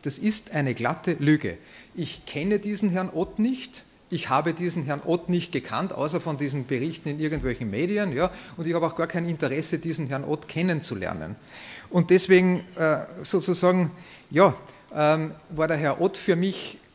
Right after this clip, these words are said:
überhaupt kein Thema, weder in einer zentralen Stelle, noch in einer dezentralen, noch überhaupt in irgendeiner Stelle. Das muss man mal in dieser Deutlichkeit festhalten. Faktum ist aber etwas anderes. In jede Position,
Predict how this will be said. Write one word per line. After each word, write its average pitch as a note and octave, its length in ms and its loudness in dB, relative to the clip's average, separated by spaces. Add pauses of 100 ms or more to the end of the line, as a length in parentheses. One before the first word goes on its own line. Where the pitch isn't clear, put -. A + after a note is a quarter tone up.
überhaupt E3 460 0
kein D3+ 220 0
Thema, E3 380 2
weder F3+ 220 4
in D3+ 140 -2
einer C3 220 -2
zentralen C#3+ 640 -2
Stelle, G3+ 460 -2 (180)
noch E3+ 240 0
in D#3 160 -4
einer C#3 200 -2
dezentralen, E3+ 880 0 (260)
noch F3+ 160 0
überhaupt G3+ 460 2
in G#3 100 4
irgendeiner A#2 640 2
Stelle. G2 340 -8
Das C#3 160 -8
muss F3 160 -2
man F#3 140 2
mal F3 180 4 (100)
in F3+ 140 2
dieser F3 260 2
Deutlichkeit D3 640 0 (160)
festhalten. G#2+ 760 -2 (680)
Faktum A3+ 520 4
ist F#3 120 0
aber E3 140 0
etwas D#3 240 -4
anderes. D3+ 680 -2 (560)
In F3 220 4
jede A3+ 400 4
Position, F#3+ 840 2